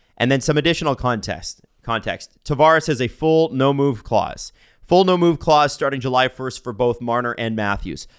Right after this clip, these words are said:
Full no-trade clause turning into a ten-team no trade on July first for T J Brody. Ten-team no trade starting July first for Nylander. Seven-team no trade for McCabe.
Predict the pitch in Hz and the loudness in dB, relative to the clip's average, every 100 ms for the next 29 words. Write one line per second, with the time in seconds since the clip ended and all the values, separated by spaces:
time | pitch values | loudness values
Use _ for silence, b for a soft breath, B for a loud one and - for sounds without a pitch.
0 | b - 185 190 165 160 - 165 175 - | b -4 0 4 4 2 2 0 0 2
1 | 139 120 117 143 135 131 120 123 113 110 | 4 4 2 -2 -4 -4 -8 -8 -8 -8
2 | - - 156 170 185 170 - 156 139 123 | -6 -4 -2 -2 -4 -8 -6 -4 -2 0
3 | 120 - 123 120 110 107 107 110 - 113 | -2 -2 -2 0 -2 -2 -2 -2 -4 -10
4 | - 98 - 107 101 98 135 143 151 139 | -12 -18 -14 -6 -4 0 2 2 0 -4
5 | b b b 156 151 151 151 147 139 135 | b b b 0 0 0 -4 -4 -2 -2
6 | 131 - 139 127 127 - 127 120 107 110 | -2 -4 -2 -2 -2 -4 -4 -4 -4 -2
7 | 107 104 104 98 - 110 151 151 147 143 | -2 -4 -10 -12 -8 -2 0 2 2 4
8 | 147 143 b b - 240 269 175 - 143 | 2 0 b b -2 -2 0 -2 -4 -6
9 | 131 127 123 - 123 117 107 110 104 - | -4 -4 -4 -2 0 0 -4 -10 -10 -2
10 | 147 147 147 | 2 2 2